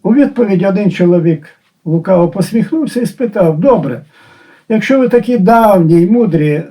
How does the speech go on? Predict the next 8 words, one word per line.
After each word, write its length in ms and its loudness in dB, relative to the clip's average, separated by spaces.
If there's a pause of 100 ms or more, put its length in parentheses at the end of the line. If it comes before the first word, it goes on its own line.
(160)
е, 280 2 (100)
поясніть 440 -2
походження, 880 -2 (360)
е, 200 0
слів, 600 -2 (600)
таких 420 -2
як, 280 -2 (280)
наприклад, 760 -2